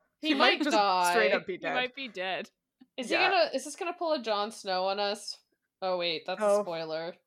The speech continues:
Speaker 1: Um,
Speaker 3: I
Speaker 1: anyways.
Speaker 3: think if people <laughs>
Speaker 2: Yeah, if
Speaker 3: haven't
Speaker 2: anyone cared about Game of Thrones,
Speaker 1: That's
Speaker 2: they would know
Speaker 1: true.
Speaker 2: already.
Speaker 1: People
Speaker 3: Yeah.
Speaker 1: get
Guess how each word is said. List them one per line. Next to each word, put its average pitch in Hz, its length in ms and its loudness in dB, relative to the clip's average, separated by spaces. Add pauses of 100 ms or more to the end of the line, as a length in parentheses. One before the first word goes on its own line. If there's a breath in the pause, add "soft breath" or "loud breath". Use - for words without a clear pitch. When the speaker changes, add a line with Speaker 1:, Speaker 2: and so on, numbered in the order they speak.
(360)
Speaker 1:
Um, 196 480 -2
Speaker 3:
I 233 80 -2
Speaker 1:
anyways. 214 720 2
Speaker 3:
think 269 320 -4
if 294 260 -8
people 226 760 -6
<laughs> 762 520 -6
Speaker 2:
Yeah, 220 140 10
if - 60 4
Speaker 3:
haven't 220 180 4
Speaker 2:
anyone 285 300 4
cared 202 380 2
about 190 300 -4
Game 185 200 -6
of 175 100 -12
Thrones, 170 340 -8
Speaker 1:
That's - 420 -4 (260)
Speaker 2:
they 196 100 -2
would 180 240 0
know 160 80 -2
Speaker 1:
true. 165 80 -4
Speaker 2:
already. 165 500 -6 (640)
Speaker 1:
People 359 320 -8
Speaker 3:
Yeah. 415 140 0
Speaker 1:
get 302 100 -10